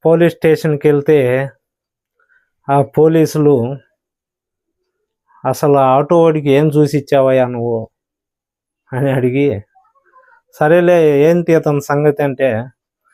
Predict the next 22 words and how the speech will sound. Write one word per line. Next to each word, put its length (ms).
"నేను 240
మొత్తం 420
అమౌంట్ 380
ఇవ్వలేను 320
సార్, 320
నా 160
దగ్గర 220
లేదు, 280
సగం 360
అమౌంట్ 400
ఇస్తాను, 600
అది 260
కూడా 200
రెండు 220
నెలలకు 340
ఒకసారి" 480
అని 360
పోలీస్ 240
స్టేషన్లో 560
ఒక 80
లెటర్ 340
రాసుకున్నారు. 720